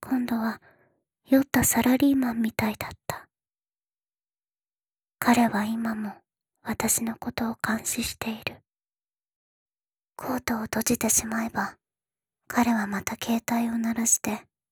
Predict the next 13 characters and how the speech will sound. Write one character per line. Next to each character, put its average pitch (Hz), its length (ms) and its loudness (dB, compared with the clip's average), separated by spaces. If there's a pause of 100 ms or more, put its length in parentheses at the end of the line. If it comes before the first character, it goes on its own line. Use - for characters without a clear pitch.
(140)
男 233 420 0
た 233 120 2
ち - 160 0
の 196 140 -4
注 233 320 0
意 214 120 -2
を 190 140 -6
引 - 160 -14
こ - 180 -12
う 220 60 -10
と - 120 -10
す - 180 -6
る。 - 180 -8